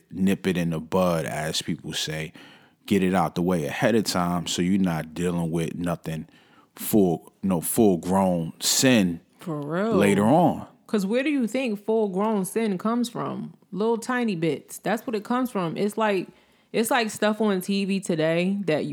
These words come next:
Speaker 2: we would have never saw when we were growing up, like, um, certain images of people doing things that are the same.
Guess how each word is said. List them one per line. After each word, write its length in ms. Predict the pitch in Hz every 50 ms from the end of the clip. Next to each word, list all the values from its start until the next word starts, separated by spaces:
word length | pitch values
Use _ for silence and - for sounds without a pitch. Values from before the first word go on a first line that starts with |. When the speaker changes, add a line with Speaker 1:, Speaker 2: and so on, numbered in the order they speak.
| - -
Speaker 2:
we 220 | - 156 151 185 185
would 160 | 180 185 175
have 100 | 165 160
never 300 | 160 160 165 160 170 170
saw 280 | 165 - 170 165 165 170
when 160 | 165 160 151
we 140 | 151 160 160
were 140 | 165 170
growing 320 | 165 156 165 156 156 151 151
up, 320 | 151 160 175 185 - - _ _ _ _ _ _ _ _ -
like, 520 | - 151 151 151 147 139 - - - - _ - -
um, 640 | 165 160 156 151 147 143 143 143 139 127 120 - - - _ _ -
certain 440 | 208 - - 208 190 120 147 156 -
images 880 | - 147 160 170 180 185 180 190 190 190 196 196 196 - - - _ _ _ _ _ _ _ _ _ _ _ _ _ _ _ _ _ _ -
of 160 | - 160 -
people 500 | - 185 170 165 170 - 185 185 185 185
doing 380 | 170 139 160 160 165 175 190 202
things 680 | 196 202 202 202 202 202 202 208 208 214 208 - - - _ _ _ _ _ _ _ _ _ _ _ _ _ _ _ _ _ -
that 280 | 165 156 147 156 151 156
are 120 | 160 160
the 100 | 151 160
same. 720 | 151 - - 156 156 151 156 170 185 202 214 233 233 226